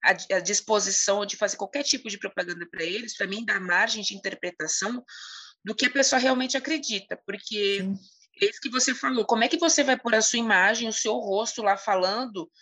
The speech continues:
Speaker 1: a favor de qualquer coisa que o governo fale, se você discorda do que eles pregam, né? É isso
Speaker 2: Sim.
Speaker 1: que, que eu penso. Ou seja, se você se colocou à disposição pra falar qualquer coisa que eles falem, é porque você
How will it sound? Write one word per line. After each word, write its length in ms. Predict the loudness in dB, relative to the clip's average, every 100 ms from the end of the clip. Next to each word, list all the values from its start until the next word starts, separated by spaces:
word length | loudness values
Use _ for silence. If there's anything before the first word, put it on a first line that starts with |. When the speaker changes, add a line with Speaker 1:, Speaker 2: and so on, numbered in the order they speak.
| -10
Speaker 1:
a 120 | -4 0
favor 260 | 2 2
de 80 | 2
qualquer 320 | 0 -2 -4
coisa 240 | 0 -2 -2
que 60 |
o 40 | -2
governo 360 | -2 0 -4 -2
fale, 480 | 2 4 4 0 -2
se 200 | -6 -4
você 440 | -2 0 0 0 -4
discorda 800 | -10 -6 -6 -6 -4 -4 -2 -4
do 100 | -4 -6
que 120 | -4
eles 460 | -2 0 0 -2 -8 _
pregam, 420 | 2 2 -2 -8
né? 300 | -2 -2 -2
É 140 | -6 -4
isso 220 | 0 0
Speaker 2:
Sim. 60 | 0
Speaker 1:
que, 300 | -2 -4 -4
que 100 | -6
eu 100 | -2
penso. 320 | 0 0 0
Ou 60 | 2
seja, 280 | 2 2
se 200 | 2 0
você 280 | 0 0 0
se 120 | -2
colocou 320 | -4 -6 -2 -2
à 40 |
disposição 640 | -4 -4 -6 -2 -2 -2
pra 140 | -2 -2
falar 160 | -2
qualquer 360 | -2 -2 -4 -6
coisa 240 | -2 -2 -2
que 100 | -4
eles 220 | -4 -4
falem, 480 | 0 2 2 -2 -8 _ -20 -20 -20 -20 -6
é 60 | -6
porque 320 | -4 -4 0
você 600 | 0 0 -2 2 2 2